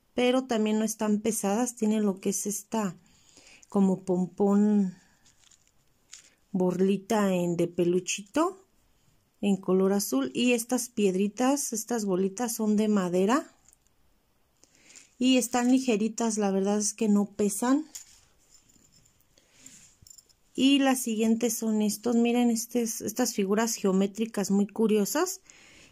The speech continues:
Y tienen lo que son las piedritas en color como verde. Y aquí el detalle en azul que las hace una combinación bien bonitas.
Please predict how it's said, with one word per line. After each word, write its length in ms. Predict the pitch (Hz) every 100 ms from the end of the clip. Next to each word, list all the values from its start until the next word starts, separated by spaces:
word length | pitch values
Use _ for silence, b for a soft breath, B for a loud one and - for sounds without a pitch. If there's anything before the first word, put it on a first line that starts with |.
| B
Y 320 | - 269 277 -
tienen 800 | 233 233 240 247 262 269 285 233
lo 180 | 196
que 100 | -
son 240 | 190 208 208
las 140 | 226
piedritas 640 | 226 196 180 190 233 226
en 100 | 196
color 520 | 185 180 185 190 196 190
como 380 | 240 226 180
verde. 680 | 165 180 196 202 254 403 - b b b b b b b b _ _ _ _ _
Y 600 | - 240 262 285 311 302 b b b -
aquí 500 | 208 202 - 226 226
el 140 | 226
detalle 420 | 214 202 208 202
en 140 | 220 202
azul 500 | 170 - 233 262 262
que 80 |
las 240 | 208 185 196
hace 160 | 190
una 240 | 214 226 226
combinación 760 | 196 185 185 185 170 202 202
bien 220 | 202 208
bonitas. 720 | 202 202 202 196 262 277 -